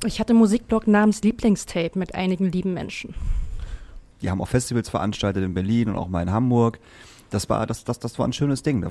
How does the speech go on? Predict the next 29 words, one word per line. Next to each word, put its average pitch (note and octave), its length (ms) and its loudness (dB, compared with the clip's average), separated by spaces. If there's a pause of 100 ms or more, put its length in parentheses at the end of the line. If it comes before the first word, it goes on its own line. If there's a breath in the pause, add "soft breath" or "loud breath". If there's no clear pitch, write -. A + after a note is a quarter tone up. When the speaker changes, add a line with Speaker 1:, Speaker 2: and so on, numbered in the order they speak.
(160)
Speaker 2:
haben A2+ 140 0
sich A2+ 100 -4
die A#2 80 -6
Bands A#2+ 260 -2
auch A2+ 80 -6
immer A#2 140 0
sehr G#2+ 240 2
wohl C#3 240 4
und B2+ 80 4
sehr G#2+ 160 2
aufgehoben F#2+ 500 0
gefühlt. F2+ 360 -2 (320 loud breath)
Das F#2 120 -6
war A2 120 4
so C3 80 2
ein A#2+ 60 0
bisschen D3+ 200 -2
so C#3+ 80 2
ein A#2 60 2
Szene-Ding. F#3+ 840 0
Also, A2 200 4
äh, - 40 0 (760)
ohne A#2+ 220 6
das G2 100 2
jetzt G#2+ 220 2
doof F#2 480 4
klingen A2 300 4
sollte, A2+ 360 4
so. G#2+ 240 4